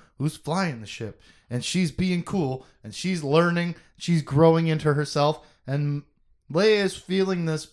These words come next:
bittersweet melancholy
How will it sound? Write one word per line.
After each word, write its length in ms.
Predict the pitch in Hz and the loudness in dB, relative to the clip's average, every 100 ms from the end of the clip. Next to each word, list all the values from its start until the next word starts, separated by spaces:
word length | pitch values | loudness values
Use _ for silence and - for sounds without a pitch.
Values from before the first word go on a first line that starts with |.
| _ _ _ _ _ _ _ _ _ _ _ _ _ _ _ _ | _ _ _ _ _ _ _ _ _ _ _ _ _ _ _ _
bittersweet 640 | - 196 185 - 175 202 180 | -6 -2 -2 -4 -6 -6 -2
melancholy 920 | 147 160 175 139 131 110 95 82 | 0 2 2 -2 -4 -6 -6 -10